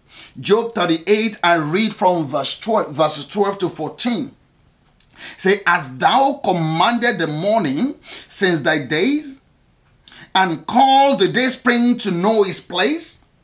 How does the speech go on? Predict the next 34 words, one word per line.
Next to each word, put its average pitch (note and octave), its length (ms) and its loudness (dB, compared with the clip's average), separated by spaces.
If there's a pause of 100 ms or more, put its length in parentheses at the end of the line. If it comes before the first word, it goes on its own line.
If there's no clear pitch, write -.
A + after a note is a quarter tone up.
(320)
that F3+ 360 0
he C#4 180 2
might A3 340 2
take B3+ 240 -2
hold B3 460 4
of G3 160 2
the F3 100 2
hands A3+ 400 0
of F#3 140 0
the F3 180 -2
earth, A#3 440 0
that F3+ 240 -2
the E3 60 -2
wicked A3 600 0
might F3+ 220 0
be D#3+ 80 0
shaken A#3 580 -2
out G3+ 180 2
of D#3 160 -4
it? A#3 280 -4 (600)
It F3+ 160 4
is E3+ 300 -2
torn C4+ 460 2
as E3+ 260 0 (120)
clay B3+ 460 0
to G3 100 2
the F3+ 140 -4
seal, E3 720 -2 (320)
and D#3+ 260 2
they A#3 180 4
stand G#3+ 680 0
as E3 520 -2 (140)
a E3 100 2
garment." F3 800 0